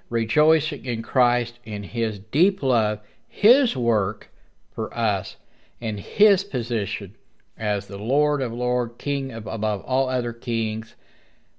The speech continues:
ruler of our lives, and he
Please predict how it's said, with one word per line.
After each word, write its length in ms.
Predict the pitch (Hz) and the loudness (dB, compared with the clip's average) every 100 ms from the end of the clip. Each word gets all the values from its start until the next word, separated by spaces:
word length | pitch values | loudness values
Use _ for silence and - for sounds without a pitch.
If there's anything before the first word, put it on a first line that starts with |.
| - | -6
ruler 480 | 113 185 214 196 165 | 8 8 10 6 4
of 100 | 147 | 4
our 200 | 135 113 | 2 2
lives, 540 | 104 101 98 98 - - - - | 0 0 -4 -6 -12 -20 -20 -18
and 300 | 117 101 92 | -12 -10 -8
he 680 | 95 - 185 151 95 78 | -8 -2 2 2 -2 -6